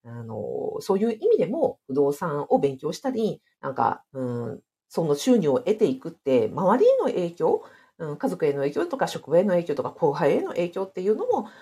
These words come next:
あるんじゃないかなって、それこそも財産じゃないかななんて思っているところでございました。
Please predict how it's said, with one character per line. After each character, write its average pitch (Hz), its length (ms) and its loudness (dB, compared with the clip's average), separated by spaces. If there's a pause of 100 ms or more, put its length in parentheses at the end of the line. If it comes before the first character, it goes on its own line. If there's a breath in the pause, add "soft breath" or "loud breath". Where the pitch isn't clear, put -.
(120 loud breath)
あ - 80 -10
る 156 80 -4
ん - 20 -6
じ 135 60 -2
ゃ 131 60 -2
な 170 80 0
い 196 60 -4
か 180 100 -8
な 226 140 -2
っ - 120 -12
て、 - 160 -8
そ 214 100 0
れ 196 120 6
こ 214 240 -4
そ 427 160 0
も 226 200 -2
財 156 200 2
産 131 160 -4
じ 135 40 -4
ゃ 139 40 -2
な 175 80 0
い 170 60 -2
か 180 100 -6
な 202 120 -2
な 180 120 -4
ん - 60 -10
て 131 200 2
思 135 160 -6
っ 143 100 -6
て 120 140 -2
い 120 60 -4
る 160 140 -2
と 139 100 -12
こ 160 140 -4
ろ 151 80 -2
で 135 100 -4
ご - 100 -6
ざ 160 140 -6
い 160 80 -6
ま 175 100 -2
し 175 100 -10
た。 190 360 0